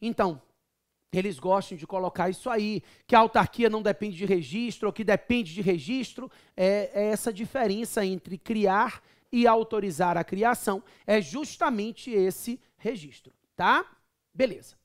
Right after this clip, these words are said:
É, além disso, eu quero que você saiba que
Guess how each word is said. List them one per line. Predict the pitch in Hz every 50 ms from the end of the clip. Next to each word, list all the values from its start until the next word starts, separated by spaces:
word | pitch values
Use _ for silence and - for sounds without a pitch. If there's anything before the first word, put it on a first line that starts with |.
| _ _ _ _ _ _ _ _ _ _ _ _ _ _ _ -
É, | 214 220 220 214 214 -
além | 240 262 285 320 339 339 285
disso, | 175 254 294 311 240 - - - 151 123 - _ _
eu | - 214 214
quero | 214 220 202 196 190
que | - 180
você | 185 175 - 233 220
saiba | - - 196 180 175 175 175 -
que | - - 247 214 185 196 - -